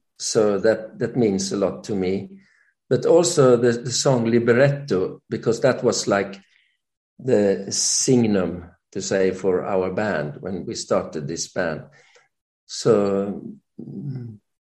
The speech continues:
and another song, Passacaglia,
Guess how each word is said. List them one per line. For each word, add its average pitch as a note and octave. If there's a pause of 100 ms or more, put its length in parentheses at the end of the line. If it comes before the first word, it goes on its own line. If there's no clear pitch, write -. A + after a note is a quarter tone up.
(1080)
and B2+
another C#3+
song, C#3+
Passacaglia, C#3